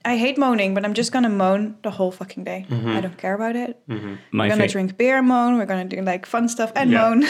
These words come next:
Speaker 1: <laughs>
Speaker 3: Oh, we got wasted, and that was the problem because it was too hot to sleep, but you were, like, drunk tired.
Speaker 2: Oh,
Speaker 1: Yeah.
Speaker 3: I
Speaker 2: Jesus.
Speaker 3: was miser-, I was miserable. I
Speaker 2: Yeah.
Speaker 3: thought
Speaker 2: I was
Speaker 3: drinking
Speaker 2: careful not to drink that week, really. Like, I, I
Speaker 1: Oh,
Speaker 2: was
Speaker 1: I
Speaker 2: too
Speaker 1: drunk
Speaker 2: miserable.
Speaker 1: so
Speaker 3: I thought it
Speaker 1: much.
Speaker 3: would make the problem go away, but it
Speaker 1: Yeah.
Speaker 3: made it worse.
Speaker 2: Yeah.
Speaker 1: Yeah.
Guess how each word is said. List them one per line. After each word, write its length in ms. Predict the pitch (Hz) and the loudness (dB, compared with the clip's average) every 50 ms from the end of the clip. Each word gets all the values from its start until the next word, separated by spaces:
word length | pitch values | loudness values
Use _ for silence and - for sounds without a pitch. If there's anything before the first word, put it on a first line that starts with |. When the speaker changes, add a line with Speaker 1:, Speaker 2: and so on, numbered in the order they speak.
| - - 330 | 2 0 0
Speaker 1:
<laughs> 200 | 330 - - - | -2 0 0 2
Speaker 3:
Oh, 80 | 117 | 2
we 140 | 117 113 117 | 4 4 4
got 240 | 113 135 131 113 104 | 4 4 4 4 4
wasted, 400 | 120 123 127 123 123 135 120 107 | 4 4 4 2 2 0 2 2
and 80 | 110 110 | 2 2
that 80 | 107 113 | 2 2
was 140 | 113 110 110 | 2 2 0
the 80 | 113 | -2
problem 500 | 95 - - 113 110 107 110 113 110 101 | -6 -2 0 0 2 2 2 2 0 0
because 300 | 98 - - - 104 - | 0 -2 -4 -6 -6 -4
it 60 | 107 82 | -4 -4
was 160 | 101 - - | -4 -4 -6
too 160 | - - 107 | -6 -6 -4
hot 220 | 95 98 107 104 | -4 -2 -4 -4
to 100 | - - | -4 -6
sleep, 340 | 95 - - 107 107 104 101 | -8 -6 -4 -2 -2 -2 -2
but 80 | - 113 | -2 0
you 140 | 107 104 104 | 0 0 2
were, 120 | 104 101 | 2 2
like, 260 | 101 98 95 95 - | 0 0 -2 -4 -6
drunk 260 | - 98 90 98 98 | -6 -4 -4 -4 -4
tired. 400 | - 110 104 107 113 117 120 123 143 | -6 -6 -4 -2 0 0 0 0 2
Speaker 2:
Oh, 100 | 135 135 | 2 4
Speaker 1:
Yeah. 260 | 139 131 123 113 101 - - - | 4 4 2 2 0 -2 -2 0
Speaker 3:
I 100 | 113 110 | 2 4
Speaker 2:
Jesus. 240 | 117 139 151 139 117 110 | 6 8 8 8 6 6
Speaker 3:
was 20 | 113 117 - 120 | 4 4 4 2
miser-, 140 | 113 104 - | 2 2 4
I 80 | - 127 | 4 4
was 160 | 127 123 113 | 4 4 4
miserable. 460 | 110 113 113 107 107 110 104 92 98 | 4 2 2 2 2 2 2 2 4
I 80 | 80 - 120 - | 4 6 6 6
Speaker 2:
Yeah. 80 | - 175 | 6 8
Speaker 3:
thought 360 | 160 156 156 151 - - - - - | 8 8 8 8 4 2 -4 -2 2
Speaker 2:
I 100 | 135 139 | 4 4
was 120 | 135 135 - | 6 6 4
Speaker 3:
drinking 140 | - 147 143 | 4 4 6
Speaker 2:
careful 180 | 135 127 123 | 6 6 6
not 160 | 120 135 127 123 | 6 4 4 2
to 80 | 127 | 2
drink 320 | 120 123 120 123 139 127 123 | 2 2 4 2 2 2 2
that 180 | 117 113 113 | 2 2 2
week, 200 | 113 110 110 110 | 0 0 0 0
really. 420 | 107 107 107 107 110 113 117 131 135 131 - - | 0 0 2 2 2 2 2 0 0 -4 -6 -4
Like, 400 | 135 123 113 110 107 104 101 - - | -2 0 2 2 2 0 -2 -4 -8
I, 140 | 131 127 123 123 | -6 -4 -2 0
I 40 | 117 | 0
Speaker 1:
Oh, 200 | 202 190 190 190 | 2 4 4 4
Speaker 2:
was 100 | 185 180 | 4 4
Speaker 1:
I 60 | 185 | 2
Speaker 2:
too 120 | 180 - 143 | 4 4 4
Speaker 1:
drunk 160 | 135 127 127 | 6 6 6
Speaker 2:
miserable. 440 | 135 131 127 113 107 104 104 104 - | 4 4 4 2 2 2 0 0 0
Speaker 1:
so 280 | - - - 233 214 | 0 0 2 2 2
Speaker 3:
I 140 | - - - | 2 2 2
thought 260 | 185 190 190 196 202 | 2 4 2 2 2
it 40 | 202 | 2
Speaker 1:
much. 80 | 180 160 | 4 4
Speaker 3:
would 140 | 147 123 117 | 2 2 2
make 200 | 123 127 123 - | 2 0 0 -2
the 80 | 120 | -4
problem 420 | - 123 107 110 113 117 113 110 104 | -2 0 0 2 2 2 0 2 2
go 140 | 104 98 101 | 4 4 4
away, 240 | 98 98 92 92 90 | 4 4 4 4 2
but 140 | 101 98 | 2 2
it 80 | 101 92 | 2 2
Speaker 1:
Yeah. 160 | 202 180 - - | 2 2 2 0
Speaker 3:
made 160 | 110 104 92 | 0 0 0
it 80 | - | -2
worse. 300 | - - - - - - - | -2 -4 -4 -6 -8 -8 -4
Speaker 2:
Yeah. 120 | - - 208 | -2 0 2
Speaker 1:
Yeah. 240 | 202 196 190 190 | 2 0 0 -4